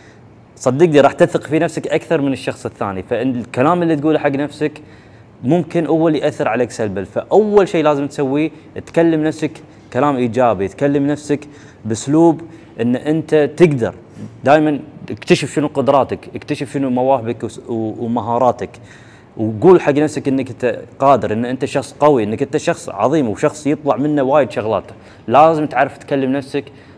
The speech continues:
لغة إيجابية، دائما تخاطب نفسك بلغة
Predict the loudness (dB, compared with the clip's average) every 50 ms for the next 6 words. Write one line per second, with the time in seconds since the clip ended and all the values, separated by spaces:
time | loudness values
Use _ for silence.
0 | -6 0 0 2 2 2 0 0 -2 -2 0 0 0 0 0 0 0 2 0 0
1 | -2 -4 -10 -20 -20 -20 -20 -20 -14 -6 2 4 6 6 6 4 2 -2 -2 -2
2 | -2 -2 -2 -2 -2 -2 -4 -4 -6 -8 -10 -10 -10 -12 -10 -6 -6 -2 0 0
3 | -2